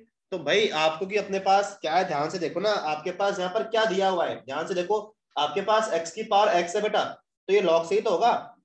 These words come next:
होगा कि नहीं होगा log से? तो इसको आप करो ना solve। भाई यहाँ अपन करते हैं, तो देखो यहाँ अपने पास क्या, आप log से करो, तो आप जब log लोगे इसमें both the sides, तो यहाँ से अपने पास क्या आ जाएगा,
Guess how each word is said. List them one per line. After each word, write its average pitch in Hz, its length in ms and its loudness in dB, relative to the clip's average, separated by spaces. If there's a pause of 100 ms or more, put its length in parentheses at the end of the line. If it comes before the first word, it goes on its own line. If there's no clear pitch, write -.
(220)
होगा 143 140 -2
कि 233 120 2
नहीं 247 100 2
होगा 240 160 4
log 214 120 0
से? 160 160 -6 (400)
तो 196 120 -6
इसको 165 280 -4
आप 220 240 4
करो 190 180 2
ना 254 120 4
solve। 220 300 2
भाई 190 160 0
यहाँ 196 300 0
अपन 208 200 -6
करते 202 320 -4
हैं, 165 180 0 (340)
तो 185 60 -10
देखो 185 260 0 (400)
यहाँ 202 220 2
अपने 196 180 -2
पास 196 280 2
क्या, 208 120 4
आप 214 140 2
log 165 220 4
से 220 120 -2
करो, 127 200 0 (580)
तो 208 120 2 (200)
आप 156 180 2
जब 208 120 2
log 185 260 6
लोगे 180 280 4
इसमें 185 220 -2
both 170 240 0
the 165 120 0
sides, 170 320 2
तो 202 60 -8
यहाँ 160 240 -2
से 214 120 -4
अपने 196 220 -6
पास 196 300 0
क्या 185 160 -2
आ 170 80 4
जाएगा, 151 300 0